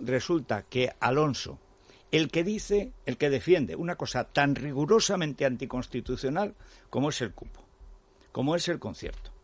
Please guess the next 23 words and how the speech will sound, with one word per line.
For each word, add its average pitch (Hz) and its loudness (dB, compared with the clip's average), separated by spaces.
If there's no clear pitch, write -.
como 143 4
es - 0
el 127 -4
privilegio 131 -2
fiscal 98 -8
del 95 -8
País 117 -2
Vasco, - -8
y 147 4
además 185 6
dice 175 -2
que 123 -4
quiere 185 0
un 214 0
partido 175 -2
con 143 -2
acento 143 -4
propio, - -4
el 92 -12
Partido 131 0
Popular 151 2
sin 135 -2
votos. - -12